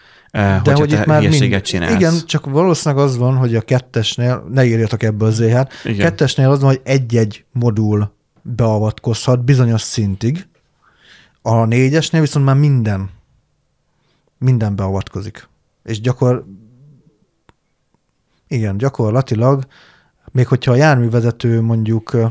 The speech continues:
Speaker 2: szándékosan szeretne mondjuk, ö, balesetet okozni,
Speaker 1: Ó, értem, mire
Speaker 2: akkor
Speaker 1: gondolsz.
Speaker 2: sem tudsz balesetet okozni egy ilyen, ö,
Speaker 1: Aha.
Speaker 2: négyes szintűvel.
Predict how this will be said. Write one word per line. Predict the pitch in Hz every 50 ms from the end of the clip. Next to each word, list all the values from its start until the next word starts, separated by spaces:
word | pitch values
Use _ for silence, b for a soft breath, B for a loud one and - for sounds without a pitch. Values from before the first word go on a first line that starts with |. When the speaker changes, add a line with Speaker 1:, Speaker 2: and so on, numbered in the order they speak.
| b b b b b b b b b b b b b _
Speaker 2:
szándékosan | - - 196 208 190 143 127 - 120 - 131 117
szeretne | 110 - 123 117 110 - 117
mondjuk, | 110 110 107 104 110 104 - -
ö, | 110 107 104 104
balesetet | 104 117 107 101 - - - 104 92 -
okozni, | 98 - 104 101 98 117 175 220
Speaker 1:
Ó, | 185 190 190 185 180 165 147 135
értem, | 127 127 139 131 - 131 120
mire | 117 113 113
Speaker 2:
akkor | 185 107 101
Speaker 1:
gondolsz. | 104 151 147 -
Speaker 2:
sem | 185 143 143 135
tudsz | - 135 123 - -
balesetet | 139 135 131 131 127 120 - 117 120 110 -
okozni | 131 - - 127 123 117 123 139 147 147 -
egy | - 127 131 127
ilyen, | 123 117 110 110 107 113 - - - - - - - -
ö, |
Speaker 1:
Aha. | 98 92 95 98 98
Speaker 2:
négyes | 101 104 98 107 104
szintűvel. | - - - 104 98 - 107 101 104 101 107 104